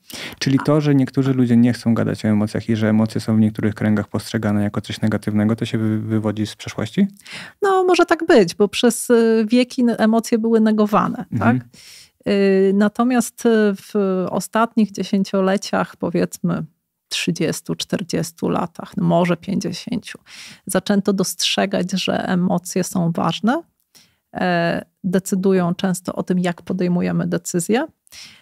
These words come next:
Speaker 2: E, i że, co jest kluczowe z mojego,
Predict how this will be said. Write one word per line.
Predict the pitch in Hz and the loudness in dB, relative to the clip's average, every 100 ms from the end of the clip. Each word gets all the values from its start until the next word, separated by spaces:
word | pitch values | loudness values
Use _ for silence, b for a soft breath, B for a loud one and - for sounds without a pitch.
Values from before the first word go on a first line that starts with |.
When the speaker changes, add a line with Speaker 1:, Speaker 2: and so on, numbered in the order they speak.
| B - | B -4
Speaker 2:
E, | 190 190 185 180 - _ | 0 0 0 -2 -6 _
i | - 233 254 - | 0 2 2 -2
że, | 190 196 202 202 196 | -4 0 2 2 -2
co | - | -2
jest | 180 | -4
kluczowe | - 180 180 185 170 190 208 | -2 -2 -2 -2 0 0 0
z | |
mojego, | 185 180 185 | -2 -2 -4